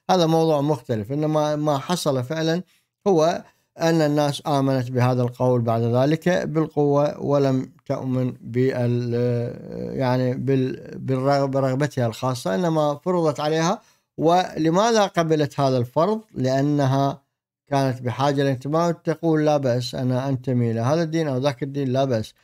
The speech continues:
المهم فكرة الانتماء موجودة." هذا هو الأساس الذي يقوم عليه الدين. بالتالي عندما نتحدث أن الدين هو أفيون الشعوب، هو بمعنى المعاني هو الدين الذي، هذا تفسير المقولة.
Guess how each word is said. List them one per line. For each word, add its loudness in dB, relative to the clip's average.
المهم 2
فكرة 2
الانتماء -2
موجودة." -2
هذا 2
هو 2
الأساس -2
الذي 0
يقوم 0
عليه 0
الدين. 0
بالتالي 2
عندما 2
نتحدث -2
أن 0
الدين 0
هو 2
أفيون 0
الشعوب، -4
هو 6
بمعنى 2
المعاني 2
هو 2
الدين 0
الذي، 2
هذا 2
تفسير 4
المقولة. 0